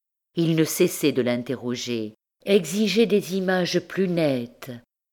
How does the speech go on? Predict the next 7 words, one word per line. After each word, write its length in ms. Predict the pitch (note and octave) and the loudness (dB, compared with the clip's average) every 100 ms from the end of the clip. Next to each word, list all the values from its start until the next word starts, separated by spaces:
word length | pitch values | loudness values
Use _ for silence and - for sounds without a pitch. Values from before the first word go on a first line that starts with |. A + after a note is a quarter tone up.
| _ _ | _ _
des 240 | G3 F#3 | 2 4
évocations 600 | A3 A3 A3+ A3 - A#3 | 4 2 0 -2 -2 -4
plus 200 | G3 A#3+ | -2 -6
précises 640 | A#3+ A#3+ A3+ - A3 G3 D#3 | -4 -2 -2 -2 -4 -2 -2
d'eux 420 | D3+ C3+ G3+ F#3 | -2 4 4 4
qui 160 | F#3 F3+ | 0 -10
s'embrassaient 960 | - F#3+ E3+ F#3 F#3+ - A#3 G#3+ F3 | -6 -6 -4 -4 -6 -2 2 2 0